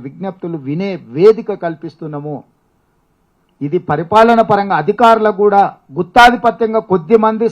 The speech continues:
సామంతులను పెట్టుకొని నడిపినట్టుగా కొద్ది మంది అధికారుల చేతుల్నే అధికారాన్ని పూర్తిగా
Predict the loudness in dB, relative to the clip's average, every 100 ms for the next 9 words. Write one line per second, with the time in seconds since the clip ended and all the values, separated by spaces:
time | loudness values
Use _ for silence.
0 | 2 2 2 0 -2 -2 -4 -4 -4 -4
1 | -4 -4 -4 -4 -4 -6 -6 _ _ _
2 | _ -6 -2 0 2 4 4 2 2 6
3 | 6 6 0 0 2 2 2 2 0 0
4 | 2 2 2 0 -4 -10 -6 -6 -6